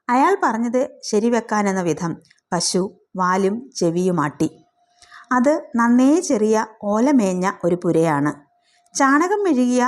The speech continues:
ഒരു ചെറിയ കോലായും പുറത്തേക്ക് തുറന്നിട്ട് അതുപോലെ ഒരു ചെറിയ ജാലകവുമുണ്ട്.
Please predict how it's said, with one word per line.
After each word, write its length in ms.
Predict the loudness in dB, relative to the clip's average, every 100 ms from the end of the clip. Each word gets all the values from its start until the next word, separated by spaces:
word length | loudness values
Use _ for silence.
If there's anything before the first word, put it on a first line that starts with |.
| -2 -6
ഒരു 140 | -6
ചെറിയ 400 | -2 0 2 0
കോലായും 640 | 0 -2 0 0 0 -2 -6 -12 _ _ -6
പുറത്തേക്ക് 500 | -4 -2 0 0 -2
തുറന്നിട്ട് 500 | -4 -4 -6 -4 -4 -4 -12 -6
അതുപോലെ 520 | -2 0 0 0 -2 -4
ഒരു 120 | -10 -6
ചെറിയ 420 | -2 0 0 0
ജാലകവുമുണ്ട്. 840 | -2 -2 -2 -2 -2 -2 -4